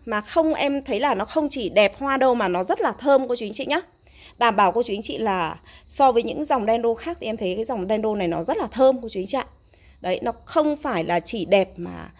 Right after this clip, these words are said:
mà nó còn rất là thơm nữa. Nên là nó là một trong những cái dòng lan mà đủ những cái tiêu chí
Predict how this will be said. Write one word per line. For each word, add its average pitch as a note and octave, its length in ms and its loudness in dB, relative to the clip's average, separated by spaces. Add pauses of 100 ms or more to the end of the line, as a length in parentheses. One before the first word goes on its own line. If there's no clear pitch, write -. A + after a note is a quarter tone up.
(260)
mà F3+ 140 -8
nó E3+ 100 -4
còn F#3+ 220 -4
rất B3+ 120 -4
là C#4 100 -4
thơm A#3+ 280 -2
nữa. C#4+ 240 -6
Nên A3+ 200 -4
là E3 240 -6 (380)
nó - 80 -8
là G#3+ 60 -4
một G#3 100 -4
trong A#3 220 -2
những - 120 -6
cái A#3+ 80 -6
dòng B3 180 0
lan G#3+ 280 -2
mà F3+ 260 -4 (600)
đủ A#3 220 4
những F#3 120 -2
cái C4 140 -12
tiêu C4+ 160 0
chí B3+ 360 -4